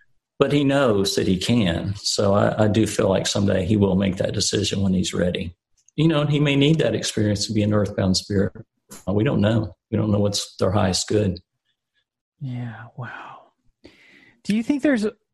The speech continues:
Speaker 2: you know, potential for some spirits to be earthbound or stuck in a limbo state for some reason? Like they are, you know, um, being tested or,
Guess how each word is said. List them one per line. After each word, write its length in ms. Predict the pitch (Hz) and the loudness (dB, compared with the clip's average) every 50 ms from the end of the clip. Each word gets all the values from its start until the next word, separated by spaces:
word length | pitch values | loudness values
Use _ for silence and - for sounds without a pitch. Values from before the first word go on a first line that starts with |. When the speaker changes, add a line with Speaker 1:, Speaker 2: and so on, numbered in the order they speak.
| _ _ _ _ | _ _ _ _
Speaker 2:
you 120 | - 208 196 | 0 2 2
know, 180 | 180 170 165 | 4 2 0
potential 720 | 147 - _ - - 160 - - 170 175 165 - 196 190 180 | -2 -4 _ -4 -4 -2 -2 -2 -2 -2 -2 -2 -2 -2 -2
for 340 | - - - 160 156 156 147 | -4 -2 0 2 2 2 0
some 280 | - - 165 160 160 | 0 0 0 0 0
spirits 500 | 151 - - - 156 151 156 151 - - | -2 -2 0 0 2 2 2 -2 -4 -2
to 100 | - 156 | -2 -2
be 320 | 139 143 147 143 143 139 - _ _ _ _ _ _ _ _ _ _ _ _ _ _ _ _ _ _ - | 0 2 2 2 2 0 -2 _ _ _ _ _ _ _ _ _ _ _ _ _ _ _ _ _ _ -2
earthbound 760 | 160 160 170 165 - - 170 156 151 151 151 156 160 156 143 | 0 0 0 -2 -2 0 0 2 4 4 2 2 2 0 0
or 280 | 139 135 135 135 131 | 2 2 2 2 0
stuck 380 | 120 - - - 175 165 165 - | 0 -2 -2 0 0 0 0 0
in 80 | 160 | 0
a 80 | 143 139 | 0 0
limbo 460 | 131 131 143 147 156 156 165 160 156 | 0 0 2 2 2 2 2 2 0
state 380 | 147 - - - 151 147 147 - | 0 -4 -4 -2 0 0 0 -2
for 140 | - 143 127 | -4 -8 -6
some 260 | - - 147 151 143 | -2 0 0 0 2
reason? 520 | 131 131 143 156 156 160 175 180 190 190 - _ - | 2 2 2 0 0 0 0 -2 -2 -4 -6 _ -4
Like 200 | - 143 143 131 | -2 -2 -2 0
they 140 | - 139 139 | 0 0 2
are, 400 | 135 135 143 147 147 151 151 143 - _ _ - - _ _ _ _ _ _ _ _ - | 2 4 4 2 2 2 0 -2 -4 _ _ -20 -20 _ _ _ _ _ _ _ _ -4
you 100 | - 151 | -2 0
know, 400 | 143 143 143 139 139 139 139 131 | 0 2 2 2 2 2 2 2
um, 560 | 120 143 143 139 139 135 135 139 139 135 123 - _ _ _ _ _ _ _ _ _ _ _ _ _ _ _ _ - 170 | 2 2 2 4 2 2 2 2 0 0 -2 -4 _ _ _ _ _ _ _ _ _ _ _ _ _ _ _ _ -4 -2
being 260 | 139 165 165 165 160 | 0 0 0 0 0
tested 720 | 151 - - 165 151 - - - 143 135 131 127 123 131 135 - | -2 -2 -2 -2 -2 -2 -2 0 0 2 2 0 -2 -4 -6 -8
or, 640 | - 147 147 139 143 139 139 135 135 135 135 139 - | -4 0 2 2 4 4 4 4 4 2 2 0 -2